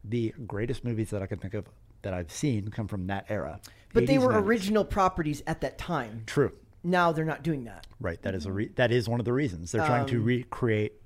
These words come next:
Speaker 2: yeah.
Speaker 1: feelings of the past with the same toys rather than making
Speaker 2: Yeah.
Speaker 1: new. I would agree with that a hundred percent.
Speaker 2: So, uh,
Speaker 1: But they fail
Speaker 2: sixty
Speaker 1: at that too,
Speaker 2: Yeah.
Speaker 1: so.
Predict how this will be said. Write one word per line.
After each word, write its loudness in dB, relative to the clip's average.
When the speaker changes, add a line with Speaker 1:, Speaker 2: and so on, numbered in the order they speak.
Speaker 2:
yeah. -8
Speaker 1:
feelings 2
of -2
the 2
past 4
with 0
the -6
same 0
toys 0
rather -6
than -10
making -2
Speaker 2:
Yeah. 0
Speaker 1:
new. 0
I -2
would 0
agree 2
with 0
that -2
a -12
hundred -8
percent. -12
Speaker 2:
So, 4
uh, -4
Speaker 1:
But -
they -6
fail -10
Speaker 2:
sixty 8
Speaker 1:
at 10
that 8
too, 6
Speaker 2:
Yeah. 0
Speaker 1:
so. -2